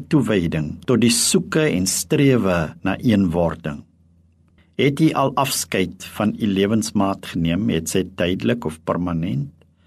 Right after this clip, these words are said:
Was dit asof u 'n stuk van uself laat gaan het? Hulle sal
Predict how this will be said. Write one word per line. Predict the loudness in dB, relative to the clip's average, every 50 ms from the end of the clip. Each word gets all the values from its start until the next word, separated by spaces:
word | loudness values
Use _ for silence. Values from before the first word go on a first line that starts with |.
| _ _ _ _ _ _ _ _ _ _ _ -2
Was | 0 0 0
dit | 0 -2 0 0 0
asof | -2 0 0 -2 -2 -4 -6 _ 2
u | 2 4 4 4 2
'n | 0 -2 -4 -4
stuk | -2 -2 -2 -2 -2 -4 -4 -4 -4 -6
van | -8 -4 -4 -4 -4 -6
uself | -8 -8 -6 -4 0 0 2 2 2 0 -4 -6 -6
laat | -4 -4 -4 -4 -8
gaan | -10 -4 0 2 2 2
het? | 2 0 -2 -6 -10 -20 -20 _ _ _ _ _ _ _ _ _ _ _ _ _ _ _ _
Hulle | -2 2 2 4 4 2 0 -4 -10 -16 _ _
sal | -10 -6 -4 -4 -2 -4 -4